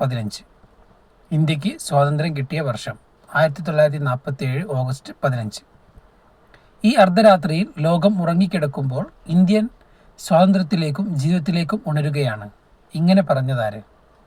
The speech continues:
ജവഹർലാൽ നെഹ്റു. ഈ അർദ്ധരാത്രിയിൽ ലോകം ഉറങ്ങിക്കിടക്കുമ്പോൾ ഇന്ത്യ സ്വാതന്ത്ര്യത്തിലേക്കും ജീവിതത്തിലേക്കും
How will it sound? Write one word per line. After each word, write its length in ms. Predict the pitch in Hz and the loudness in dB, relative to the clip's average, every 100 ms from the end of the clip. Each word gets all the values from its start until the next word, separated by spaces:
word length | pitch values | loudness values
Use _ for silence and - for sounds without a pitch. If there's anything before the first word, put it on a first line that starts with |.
| _ _ _ - | _ _ _ -4
ജവഹർലാൽ 680 | 143 147 147 156 151 185 180 | -2 0 0 2 2 2 0
നെഹ്റു. 320 | 123 123 107 _ _ _ _ _ _ _ - - | -4 -6 -10 _ _ _ _ _ _ _ -20 -4
ഈ 100 | 165 | 2
അർദ്ധരാത്രിയിൽ 720 | 170 156 175 165 139 139 156 - _ 147 | 4 4 6 4 4 -2 -4 -6 _ -4
ലോകം 420 | 151 160 180 175 | 0 2 0 0
ഉറങ്ങിക്കിടക്കുമ്പോൾ 880 | 160 165 170 151 143 - 127 135 262 - _ _ _ _ _ | 0 0 0 -2 -4 -4 -4 -4 -6 -12 _ _ _ _ _
ഇന്ത്യ 320 | 165 170 180 208 - | 0 4 4 0 -4
സ്വാതന്ത്ര്യത്തിലേക്കും 1040 | - 147 180 185 175 185 170 147 180 - | 0 2 4 2 0 -2 -4 -4 -6 -4
ജീവിതത്തിലേക്കും 760 | 143 160 175 165 156 156 143 | -4 -2 -2 -2 -4 -4 -4